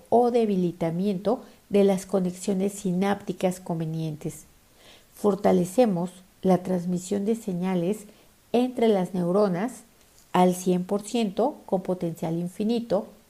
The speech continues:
el cien por ciento del tiempo con tiempo infinito. Aumentamos el crecimiento de nuevas ramificaciones de las neuronas, dendritas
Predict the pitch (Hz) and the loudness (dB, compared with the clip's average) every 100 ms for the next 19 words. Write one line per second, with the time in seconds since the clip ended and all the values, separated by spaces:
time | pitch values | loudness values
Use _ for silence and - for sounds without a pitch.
0 | _ - 190 190 190 220 220 220 233 233 | _ -6 -2 -2 -2 -2 0 2 0 0
1 | - 185 180 165 160 160 226 233 247 - | -4 -4 -2 -2 -4 2 2 2 -2 -4
2 | 185 170 160 160 - 208 233 - - - | -4 -6 -6 -10 -4 -2 -2 -4 -12 -20
3 | _ - - - - - - _ 202 202 | _ -16 -14 -16 -20 -20 -20 _ 2 4
4 | 196 185 185 175 214 196 165 294 - - | 4 4 4 6 6 6 4 2 -2 -2
5 | 202 202 - 190 185 - 185 202 202 185 | 0 2 2 0 0 -4 -2 0 0 0
6 | 202 202 175 175 202 202 - 185 175 175 | 0 2 0 0 0 -2 -2 -2 -2 -2
7 | 180 170 160 - 185 170 254 - - - | -2 0 0 4 4 4 0 -4 -16 -20
8 | - _ 180 202 202 185 190 180 180 165 | -20 _ 2 6 6 6 2 2 4 4
9 | 160 156 - - _ _ _ - - - | 2 -2 -6 -18 _ _ _ -20 -20 -4
10 | 180 190 175 180 202 202 269 - | 2 4 4 2 2 2 0 -2